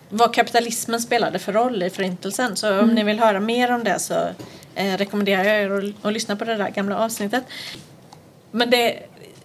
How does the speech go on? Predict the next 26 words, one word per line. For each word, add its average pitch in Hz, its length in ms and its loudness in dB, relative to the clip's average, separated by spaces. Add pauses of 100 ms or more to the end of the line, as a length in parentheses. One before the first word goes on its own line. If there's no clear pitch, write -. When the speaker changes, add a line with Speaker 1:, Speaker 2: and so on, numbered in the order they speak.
(120)
Speaker 1:
ser 247 280 0
man 226 420 0 (140)
på 214 260 4
historien 214 500 2
ur, 190 80 -2 (320)
ur 202 160 2
den 196 280 2
linsen 226 560 0
så 226 100 -4
blir 208 260 0
det 185 140 0
ju 170 280 0
en 185 480 -2 (380)
skymf 269 680 2
att, - 540 -4 (400)
eh, 196 400 2 (160)
utmåla 208 500 2
dem 185 220 2
som 180 400 -4 (280)
försvarar 240 540 4
det 196 180 2
system 175 440 -2
som 170 280 -6
låg 175 240 0
till 190 120 -2
grund, 202 460 0